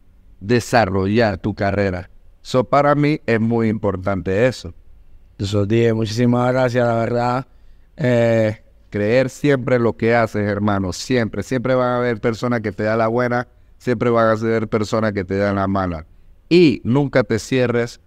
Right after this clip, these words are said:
Speaker 1: a escuchar a los demás. Siempre escucha y analiza, porque hay cosas que están bien,
Speaker 2: Ujú.
Speaker 1: que te lo dicen,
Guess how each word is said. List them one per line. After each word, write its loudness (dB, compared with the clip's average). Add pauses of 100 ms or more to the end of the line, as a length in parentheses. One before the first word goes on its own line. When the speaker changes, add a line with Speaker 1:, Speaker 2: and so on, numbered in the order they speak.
(280)
Speaker 1:
a 2
escuchar 0
a 2
los 0
demás. -4 (520)
Siempre 0 (480)
escucha 0
y 2
analiza, 0
porque -2
hay 0
cosas -2
que -4
están -2
bien, 2 (440)
Speaker 2:
Ujú. 0
Speaker 1:
que 0
te -2
lo 2
dicen, 0